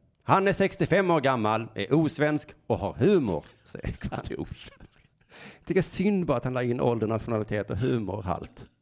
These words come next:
Speaker 1: Det har inte med saken att göra, tycker jag. Låt vem som helst ta en öl. Oavsett ålder, oavsett <laughs> nationalitet då. Eller hur svensk man är.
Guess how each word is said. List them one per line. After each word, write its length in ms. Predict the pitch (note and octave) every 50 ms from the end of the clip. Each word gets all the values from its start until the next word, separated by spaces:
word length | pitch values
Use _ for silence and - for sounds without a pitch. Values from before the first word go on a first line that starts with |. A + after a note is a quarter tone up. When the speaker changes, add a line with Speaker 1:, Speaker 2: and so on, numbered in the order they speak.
| _ _ _ _
Speaker 1:
Det 120 | - C3
har 80 | B2 D3+
inte 160 | D#3 - D3
med 100 | C3+ B2+
saken 240 | - C#3 B2 - C3
att 20 | B2+
göra, 120 | A#2+ A#2+
tycker 220 | - B2 - - -
jag. 100 | - - - - - - - - - - - - - - - _ _ - - _ _ _ _ - - - - - - _
Låt 200 | - - C#3+ - -
vem 120 | C#3+ C#3 B2
som 120 | C#3 A#2+
helst 360 | F#2 G#2+ G3 A3+ F#3 B2+ -
ta 140 | - - E2+
en 80 | D2+ C2+
öl. 120 | - - - - - - _ _ _ _ _ _ _
Oavsett 360 | - C#3 C#3 D#3 D#3 - - -
ålder, 340 | F#2+ E2 D2 - - - - - - - - - -
oavsett 480 | C3+ C3+ B2 C3+ C3 A2+ - - - -
<laughs> 40 | -
nationalitet 680 | A#2 G#2+ - - F#2+ D#2+ D2+ D2+ - G2 G#2 G2 -
då. 200 | - - - - - - - _ _ - _ _ _ _ _ _ - - _
Eller 160 | - - F#2 E2
hur 80 | F#2 F2+
svensk 480 | - G2+ G2+ G#2+ A2 G#2 - - -
man 160 | - - -
är. 100 | - -